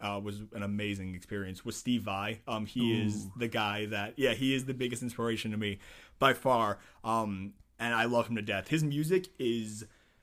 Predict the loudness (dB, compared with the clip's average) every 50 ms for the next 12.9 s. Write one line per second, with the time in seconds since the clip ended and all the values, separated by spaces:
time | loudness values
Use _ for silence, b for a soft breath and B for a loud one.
0 | b b _ -6 -2 0 2 4 4 4 4 2 0 -2 -10 _ _ _ _ -20
1 | -20 _ _ _ _ _ -2 -2 -2 0 0 2 2 2 2 2 0 0 2 2
2 | 2 2 2 0 -2 -4 -4 -4 -6 -10 -12 -16 -20 _ _ _ _ _ _ _
3 | -20 -12 -6 -4 -2 0 0 -2 -4 -6 -10 -12 -10 -6 -6 -4 -2 0 -2 -2
4 | -2 -4 -4 -4 -4 -4 -4 -6 -6 -4 -2 0 2 4 6 6 6 6 4 0
5 | -4 -6 -8 -6 -6 -2 -2 0 2 4 6 6 6 6 6 4 2 2 -2 -2
6 | 2 4 6 6 8 8 6 6 4 2 0 -2 0 0 2 0 2 2 2 2
7 | 2 2 2 2 0 2 2 2 2 4 4 2 0 0 0 0 2 2 0 -2
8 | -2 -2 2 4 6 6 6 6 4 2 -2 -10 -20 -20 -18 -10 -2 0 0 2
9 | 2 2 4 4 2 2 2 0 0 2 4 4 4 4 4 0 -2 -2 0 2
10 | 2 0 -2 -2 -2 0 2 4 2 2 0 b b b b b b b b b
11 | b _ _ _ _ _ _ _ _ _ _ _ _ _ _ _ _ 4 4 6
12 | 6 6 6 6 4 4 4 4 4 2 2 0 -6 -4 -2 -2 -2 -2